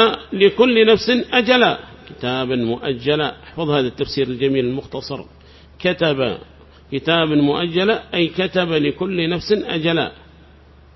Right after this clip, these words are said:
فيكون كتابا مفعول مطلق لفعل محذوف، كتب ذلك كتابا مؤجلا، موصوف بأنه مؤجل، أي مقدر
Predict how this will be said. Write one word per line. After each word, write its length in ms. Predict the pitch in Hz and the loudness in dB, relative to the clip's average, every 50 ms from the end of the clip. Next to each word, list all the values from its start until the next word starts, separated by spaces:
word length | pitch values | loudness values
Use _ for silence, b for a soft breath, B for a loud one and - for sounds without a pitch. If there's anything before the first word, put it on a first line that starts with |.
| - - - - - - - - - - - - _ - - | -20 -20 -20 -20 -20 -20 -20 -20 -20 -20 -20 -20 _ -20 -10
فيكون 320 | - 165 165 151 - 165 151 | -4 -4 -4 -2 -2 -2 -2
كتابا 480 | - 147 139 - 156 151 156 160 160 | -2 -4 -4 -4 -4 -4 -4 -4 -4
مفعول 380 | 151 147 139 117 117 131 135 127 | -4 -4 -4 -4 -2 -2 -2 -2
مطلق 380 | 131 131 - 143 147 131 - - - - - - - - - - - - | -2 -4 -4 -4 -6 -6 -6 -10 -18 -20 -20 -20 -20 -20 -20 -20 -14 -8
لفعل 380 | 156 156 120 139 - 127 127 117 | -6 -4 -4 -2 -2 -2 -2 -2
محذوف، 420 | 104 - 120 127 147 139 117 - | -4 -4 -6 -4 -4 -4 -4 -6
كتب 380 | - - 175 165 - 143 135 127 | -8 -8 -8 -6 -4 -4 -2 -2
ذلك 500 | 123 123 147 165 160 151 - - 151 143 | -2 -2 -2 -4 -4 -4 -4 -4 -6 -6
كتابا 640 | - 135 120 131 135 143 147 147 139 131 110 92 - - - - - | -6 -8 -6 -2 -2 -2 0 0 -2 -2 -4 -4 -8 -12 -18 -10 -6
مؤجلا، 680 | 151 139 - 160 156 135 127 139 139 139 139 117 95 - - - - - | -4 -4 -4 -4 -6 -2 0 2 4 4 4 2 0 -4 -10 -14 -8 -4
موصوف 460 | 156 147 135 - - 151 139 110 95 | -2 -2 -2 -2 -2 -2 -4 -2 -4
بأنه 320 | 131 139 127 131 123 120 | -6 -4 -2 -2 -2 -2
مؤجل، 440 | 120 120 - 131 131 117 117 98 - - - - - b b b b b b b b b - - - - - - - - - - | -2 -2 -4 -4 -6 -6 -8 -8 -8 -10 -16 -20 -20 b b b b b b b b b -20 -20 -20 -20 -20 -20 -20 -16 -6 -2
أي 100 | 147 143 | 0 0
مقدر 520 | 139 143 139 147 147 135 139 135 127 - | 2 0 0 -2 -2 -2 -2 -4 -4 -4